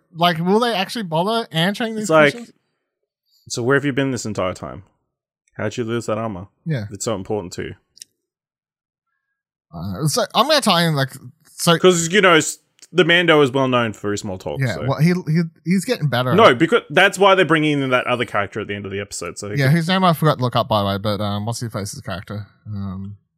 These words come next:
Speaker 2: Uh, Bill Burr's
Speaker 1: Bill
Speaker 2: character.
Speaker 1: Burr's character, yeah. Who's
Speaker 2: Uh, Mayfield.
Speaker 1: There you go. Um, the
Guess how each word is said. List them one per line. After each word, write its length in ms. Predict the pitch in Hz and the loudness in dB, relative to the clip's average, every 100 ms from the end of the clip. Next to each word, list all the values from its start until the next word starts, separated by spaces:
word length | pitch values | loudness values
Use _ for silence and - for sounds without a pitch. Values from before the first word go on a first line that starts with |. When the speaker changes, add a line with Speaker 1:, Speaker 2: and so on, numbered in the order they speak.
| _ | _
Speaker 2:
Uh, 260 | - 110 107 | -6 -4 -4
Bill 480 | 104 131 120 120 117 | -2 -2 0 -2 -2
Burr's 460 | 107 107 104 104 | -2 -4 -4 -6
Speaker 1:
Bill 180 | - 143 | -2 0
Speaker 2:
character. 140 | 127 113 | 0 -2
Speaker 1:
Burr's 100 | 113 | -4
character, 640 | 110 117 113 151 - 104 65 | -4 0 2 2 0 -4 -8
yeah. 100 | 113 - _ _ _ _ - | -12 -16 _ _ _ _ -14
Who's 340 | 113 107 - - | -12 -12 -14 -14
Speaker 2:
Uh, 200 | 101 98 | -10 -6
Mayfield. 520 | 110 139 120 101 85 - | -2 0 0 -4 -8 -16
Speaker 1:
There 80 | 101 | -20
you 60 | - _ _ _ _ _ _ _ _ _ | -20 _ _ _ _ _ _ _ _ _
go. 60 | 135 | -2
Um, 280 | 131 127 123 _ _ | 0 -2 -6 _ _
the 360 | 151 170 180 | -12 -8 -8